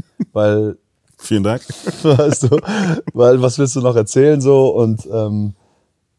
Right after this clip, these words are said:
Speaker 2: ähm, ja, und, und, und auf jeden Fall für die Fans, ich glaub, ähm, die sind definitiv, ähm,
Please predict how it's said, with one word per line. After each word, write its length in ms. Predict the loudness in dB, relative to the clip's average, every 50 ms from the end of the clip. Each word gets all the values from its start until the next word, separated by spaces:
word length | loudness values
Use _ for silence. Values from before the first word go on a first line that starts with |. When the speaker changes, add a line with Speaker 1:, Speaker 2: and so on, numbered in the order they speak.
| _ -6
Speaker 2:
ähm, 540 | -6 -4 -4 -4 -6 -6 -6 -8 -8 -10 -12 _
ja, 380 | -6 -4 -4 -2 -2 -4 -6 -8 _ _ _
und, 260 | -10 -10 -10 -10 -10
und, 260 | -10 -8 -8 -8 -8 -8
und 220 | -8 -8 -8 -8
auf 260 | -12 -16 -16 -12 -4 -4
jeden 120 | -4 0
Fall 140 | 0 0 -2
für 120 | 0 -2 -4
die 60 | -4
Fans, 440 | -2 0 0 0 0 -2 -6 -8 -10
ich 140 | -12 -8
glaub, 320 | -4 -4 -4 -4 -6 _ -8
ähm, 400 | -8 -6 -6 -6 -6 -8 -10 -14 _ _ -6
die 100 | -6 -4
sind 260 | -2 -2 -4 -6 -8 _ -4 -2
definitiv, 500 | -2 -2 -2 -6 -6 -6 -8 -10 -10 -12 _ _ _ _ _ _ _ _ _ _ _ _ _ _ _ _ -10
ähm, 300 | -6 -6 -4 -4 -6 -8